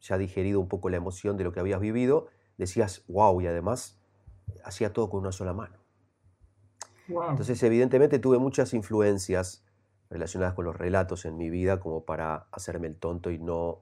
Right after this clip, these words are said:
Speaker 1: ocuparme de eso. Entonces, conté cuentos desde el principio de mi tiempo haciendo shows, cuando tuve una crisis con los trucos de magia que me parecían muy superficiales y no me parecía suficiente para, para atrapar al público.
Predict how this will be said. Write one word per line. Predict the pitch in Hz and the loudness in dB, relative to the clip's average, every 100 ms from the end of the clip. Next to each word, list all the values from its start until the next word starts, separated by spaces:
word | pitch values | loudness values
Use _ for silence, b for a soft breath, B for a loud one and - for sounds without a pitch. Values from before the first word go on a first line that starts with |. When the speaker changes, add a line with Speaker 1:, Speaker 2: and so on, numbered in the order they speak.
| _ | _
Speaker 1:
ocuparme | - - 90 85 87 | -14 -12 -4 -4 2
de | 101 | 2
eso. | 127 - _ B B B B B _ | 2 -4 _ B B B B B _
Entonces, | 90 117 | 2 2
conté | - 107 135 131 | 4 2 2 6
cuentos | 135 135 135 127 | 6 8 4 2
desde | 107 98 90 85 | 0 0 0 0
el | 80 | -4
principio | 82 85 98 - 107 | -10 -8 -6 -2 0
de | 92 87 | 0 -2
mi | 85 82 | -4 -6
tiempo | 98 101 92 | -4 -4 -4
haciendo | 90 95 90 | -6 -6 -6
shows, | 87 127 131 127 | 2 4 4 0
cuando | - 85 85 82 78 - - | -8 -8 -6 -6 -6 -8 -14
tuve | - 87 | -8 -4
una | 87 85 | -4 -6
crisis | 92 95 90 | -6 -6 -6
con | 90 | -10
los | 82 - | -10 -4
trucos | 110 98 87 | -4 -2 -4
de | 90 | -2
magia | 107 101 | -2 -2
que | 87 | -4
me | 82 | -8
parecían | 80 80 - 98 87 | -8 -10 -4 -2 -2
muy | 87 98 | -6 -8
superficiales | 95 98 95 92 - 135 113 95 | -8 -8 -8 -6 2 2 2 -2
y | 92 | -8
no | 92 | -6
me | 90 | -6
parecía | 82 85 98 | -8 -8 -8
suficiente | 90 - - 117 101 92 | -8 -16 -4 -2 -2 -4
para, | 90 80 76 b b _ | -6 -6 -8 b b _
para | - 80 | -8 -6
atrapar | 76 - - 87 | -6 -8 -6 -6
al | 82 | -6
público. | 95 107 95 92 98 | -8 -8 -6 -8 -10